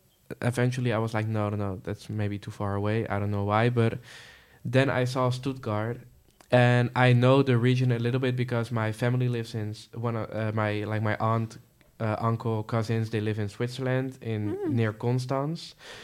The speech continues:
Speaker 1: And so that's why it was, yeah, that's why I was like, "Yeah, let's try Stuttgart." And then also I heard a lot of great stories about people who went there from my school,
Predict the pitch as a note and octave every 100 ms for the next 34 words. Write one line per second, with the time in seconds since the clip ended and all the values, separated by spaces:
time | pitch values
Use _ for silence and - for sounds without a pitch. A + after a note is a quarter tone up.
0 | - - - _ _ C3+ C3+ C3+ C3+ C3+
1 | B2 C#3+ C3+ C3 C#3 C#3 C3+ C3 A#2+ B2+
2 | B2+ - - A#2 A#2+ G2 A#2 A#2+ - C3+
3 | A#2 A2 A2 A2 A2 G#2+ A2+ A2+ G2+ A#2+
4 | A#2+ A2+ - - - A#2+ A2 - C3 B2+
5 | C#3 C#3 C3+ A#2+ A#2 A#2+ A#2+ - A#2+ B2
6 | B2+ A#2+ - A#2+ A2+ A#2+ A#2 A#2 A#2 A2+
7 | A#2 A2+ - A#2+ A#2 A2+ A2+ A2+ A2+ B2
8 | B2+ A2+ A2 A2 A2+ A#2+ A2 G2+ A2 -
9 | A2 G#2+ G#2+ - A2 G#2+